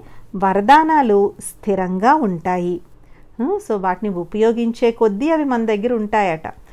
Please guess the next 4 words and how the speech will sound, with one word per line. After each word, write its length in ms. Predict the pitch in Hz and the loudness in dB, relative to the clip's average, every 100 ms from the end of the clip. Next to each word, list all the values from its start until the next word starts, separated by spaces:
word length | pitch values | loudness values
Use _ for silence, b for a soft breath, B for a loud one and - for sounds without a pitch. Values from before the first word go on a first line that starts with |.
| b - | b -10
ఉపయోగించకపోతే 880 | 190 226 240 240 240 247 240 240 240 | -6 0 0 2 -2 -2 -2 -2 0
ఎలా 220 | 208 220 | 2 2
ఉంటాయి? 580 | 240 240 240 226 233 240 233 - - - | 0 -2 0 0 0 -2 -6 -12 -20 -14
ఉమ్, 160 | 190 233 | -10 -8